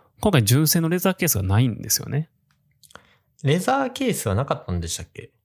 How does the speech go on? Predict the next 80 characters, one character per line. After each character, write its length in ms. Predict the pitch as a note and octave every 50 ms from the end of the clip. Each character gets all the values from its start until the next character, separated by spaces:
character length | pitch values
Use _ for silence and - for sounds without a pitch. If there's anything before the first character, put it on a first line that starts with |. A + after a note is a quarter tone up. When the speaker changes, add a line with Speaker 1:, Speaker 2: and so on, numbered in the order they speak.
| _ _ _ _ _ _ _ _
Speaker 1:
は 200 | - - A#2 F#2+
い。 140 | E2+ - - _ _ _
Speaker 2:
あ、 140 | - G#2+ G2
レ 160 | F#2 B2 D3+
ザ 160 | D#3+ - F3+ F3+
ー 120 | F#3 G3
の 60 | F#3+
Speaker 1:
今 80 | D3 D3
と 80 | D3 B2+
シ 120 | A2 F3
リ 120 | E3+ E3+ -
コ 180 | - C#3 A#2+
ン。 200 | G#2 G2 F#2+ F#2+ F#2
Speaker 2:
あ 60 | D3+
れ 100 | E3+ E3+
か。 240 | - - F#2+ - _ _ _ _ _
そ 160 | - - G#2+
の、 320 | F#2+ F#2+ F#2 F#2 F2+ - - _ _
ケ 160 | - - G3+
ー 40 | -
ス 120 | G2+ G2
か。 180 | G#2 - - - _
Speaker 1:
う 40 | -
ん。 20 |
Speaker 2:
な 60 | G#2 F#2+
ん 20 |
か、 140 | F#2+ - -
カ 160 | - - D#3
ー 40 | D#3+
ド 100 | E3 E3+
ケ 140 | - - E3+
ー 20 |
ス 280 | D3 - - - A#2 - _ _ _ _ _ _ _ _ _ _ _ _ -
が 100 | - F#2
あ 40 | F#2
る 60 | F2
の。 300 | F2+ - - - C#3+ C3+
Speaker 1:
あ、 60 | B2+
そ 120 | - -
う 40 | C3
そ 180 | A2 - A2 G2
う。 20 |
ふ-、 140 | G2 - D#3 -
あ、 60 | B2
な 100 | B2 A#2+
ん 40 | A2+
か、 380 | - F2+ - - _ - - _ _ _ _ _ _ _ _
カ 200 | _ - - C#3+
ー 20 | C#3
ド 160 | C#3 C#3+ C#3
フ 100 | - -
リ 100 | C#3 A#2+
ッ 60 | G2+ -
プ 80 | -
み 60 | G#2
た 80 | G2 -
い 40 | F2
な 60 | E2+
の 60 | E2+
が 60 | F2
あ 20 | F2
る 80 | F2+
け 120 | F2 - G#2
ど。 140 | - F2+ -
Speaker 2:
あ、 40 |
そ 60 | - G#2+
う。 20 |
あ 40 | G2
の、 120 | G2 F#2+
マ 180 | F#2+ G#2 A#2+ C3
グ 120 | B2+ C3
セ 320 | B2+ - - C#3+ C#3 B2 A2
ー 20 |
フ 400 | F#2+ - - - - - - -
対 380 | - - G#2 G2+ G2 G2 F#2+ G2
応 140 | F#2+ F#2 G2+
の 380 | C3 E3+ F3 G#2+ - - - _ _ _ _ _ _ _ _ _ _
や 100 | - -
つ 160 | E2+ - - D#2
や。 160 | - -